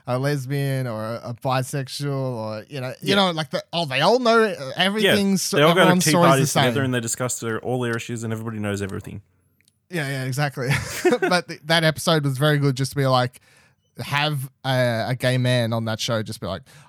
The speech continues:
Speaker 1: "I had no idea, and I'm sorry, and I didn't realize." You know, like, all these,
Speaker 2: Yeah.
Speaker 1: these things I fe-, I feel like was really good. And then at the same time, the, the one where I think it was Bobby, uh, the, talked the most in that episode about having the religious past and problems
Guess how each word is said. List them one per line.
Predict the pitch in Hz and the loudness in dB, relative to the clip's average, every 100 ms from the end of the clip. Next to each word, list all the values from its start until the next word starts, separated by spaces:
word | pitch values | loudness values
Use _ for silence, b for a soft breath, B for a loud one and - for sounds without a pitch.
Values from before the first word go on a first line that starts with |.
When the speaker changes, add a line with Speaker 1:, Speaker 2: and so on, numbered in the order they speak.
| _ | _
Speaker 1:
"I | 135 170 | 2 2
had | 139 | 2
no | 117 107 | -2 -4
idea, | 107 123 90 | -6 -8 -8
and | - 120 | -6 0
I'm | 151 | 0
sorry, | 143 135 123 95 98 | 2 0 0 0 -6
and | 101 | -2
I | 117 | 0
didn't | 160 147 | 0 0
realize." | 127 123 104 107 | 0 0 0 -4
You | 104 135 160 | -8 -2 0
know, | 147 | 2
like, | 135 131 | 2 0
all | 143 | 0
these, | 143 135 131 123 - - _ _ _ _ _ _ _ _ 151 | 0 0 -2 -4 -12 -20 _ _ _ _ _ _ _ _ -2
Speaker 2:
Yeah. | 160 | 2
Speaker 1:
these | 156 | 4
things | - 170 135 | 2 0 0
I | 120 | -2
fe-, | - - | -4 -4
I | 113 | -4
feel | 110 127 113 | -4 -4 -2
like | 113 | -4
was | 120 110 | -4 -4
really | 113 | -4
good. | 110 113 | -2 -4
And | 110 | -4
then | 107 113 - | -4 -6 -6
at | 131 | -6
the | - | -4
same | 131 131 | -4 -2
time, | 139 123 123 123 | 2 2 2 0
the, | 123 120 117 | -2 -2 0
the | |
one | 131 127 | 0 2
where | 127 120 | 2 0
I | 113 | 0
think | 151 139 | 0 -2
it | |
was | 120 | -2
Bobby, | - 127 135 131 120 b b - | 0 0 2 0 -2 b b -4
uh, | 123 120 120 | 0 2 0
the, | 113 120 120 120 - 123 127 | 0 -2 0 -2 -6 -10 -4
talked | 147 131 | -2 -2
the | 131 | 0
most | 123 127 | -2 -2
in | 131 | -2
that | 123 120 | -2 -2
episode | 117 123 123 117 | -2 -4 -4 -2
about | 117 113 | -2 -4
having | 117 117 110 _ _ - | -4 -6 -10 _ _ -8
the | 117 113 | -4 0
religious | 117 143 131 131 | 2 4 4 0
past | - 123 120 - | 0 0 0 -2
and | 120 | -4
problems | 120 113 113 113 - - _ | -2 -2 -6 -8 -10 -14 _